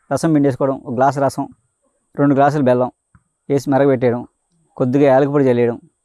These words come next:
అంటే పాకం వచ్చేలాగా, తే-, తేనె పాకం అంటాం, ఆ పాకం చూసుకోవాలి. లేప-, లేత పాకం అయితే తొందరగా అది పాడైపోయి బ-, పులుపు వచ్చేస్తే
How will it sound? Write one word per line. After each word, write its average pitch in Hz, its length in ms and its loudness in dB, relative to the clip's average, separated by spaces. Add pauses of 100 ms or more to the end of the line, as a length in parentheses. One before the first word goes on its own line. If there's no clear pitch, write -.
(200)
అంటే 151 140 -6
పాకం 135 300 0
వచ్చేలాగా, 117 380 -2 (480)
తే-, 123 260 -2
తేనె 147 180 2
పాకం 139 260 0
అంటాం, 110 200 -6
ఆ - 40 -10
పాకం 139 360 -2
చూసుకోవాలి. 131 360 -2
లేప-, 147 240 2
లేత 151 300 0
పాకం 160 200 -2
అయితే 165 240 -4
తొందరగా 151 560 -2
అది 123 200 -6
పాడైపోయి 139 460 -2
బ-, 131 100 -6
పులుపు 143 280 -2
వచ్చేస్తే 147 520 -4